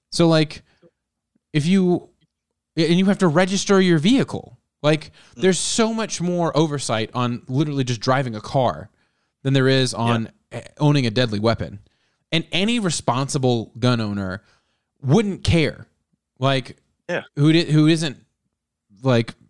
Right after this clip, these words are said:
Speaker 1: two A brainwashed, like, bugabooed. <laughs> Like, if you have a problem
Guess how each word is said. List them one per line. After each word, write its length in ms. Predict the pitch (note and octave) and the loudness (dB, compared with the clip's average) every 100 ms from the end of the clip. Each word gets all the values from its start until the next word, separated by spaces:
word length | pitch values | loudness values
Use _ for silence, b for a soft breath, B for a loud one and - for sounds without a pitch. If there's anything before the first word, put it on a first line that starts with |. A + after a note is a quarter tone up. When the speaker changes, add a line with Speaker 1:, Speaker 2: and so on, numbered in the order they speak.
| _ _ _ _ | _ _ _ _
Speaker 1:
two 180 | - D#3+ | 2 4
A 120 | C#3 | 4
brainwashed, 760 | A#2 A#2 B2 A#2 G#2+ G#2 G2+ - | 2 2 2 0 -2 -2 -4 -2
like, 320 | G#2+ G2+ G2 - | 0 0 -4 -12
bugabooed. 840 | B1+ A2 A#2+ A2+ G2+ F#2+ F#2 G2 B B | -20 -6 -2 0 0 -2 -4 -8 B B
<laughs> 240 | B B - | B B 0
Like, 420 | C#3+ E3 - - B B B B B _ _ _ _ - | 0 0 -4 -6 B B B B B _ _ _ _ -4
if 160 | B2+ | 0
you 420 | D3 G#3 A3+ A3+ - | 2 4 4 2 0
have 180 | D#3+ D3+ | 0 0
a 80 | C3+ | -2
problem 720 | - A#2+ B2+ D3+ E3 F3 | -2 0 0 0 0 -2